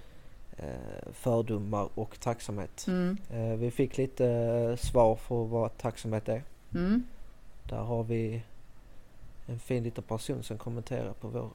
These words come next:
Speaker 1: Instagramkonto, så där får ni jättegärna följa oss.
Speaker 2: Absolut.
Speaker 1: En känslopodd heter vi där.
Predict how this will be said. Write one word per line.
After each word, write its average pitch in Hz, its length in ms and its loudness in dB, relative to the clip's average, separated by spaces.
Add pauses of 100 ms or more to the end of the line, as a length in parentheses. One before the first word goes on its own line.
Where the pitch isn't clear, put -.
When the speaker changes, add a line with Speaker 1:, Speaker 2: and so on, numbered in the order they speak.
Speaker 1:
Instagramkonto, 110 920 -4
så - 140 -6
där 110 80 0
får 113 140 -6
ni 113 120 -2
jättegärna 117 380 -2
följa 131 300 0
oss. - 260 -8 (680)
Speaker 2:
Absolut. 170 540 4
Speaker 1:
En 110 60 -4
känslopodd 113 680 0
heter 120 280 0
vi 117 100 0
där. 120 140 -2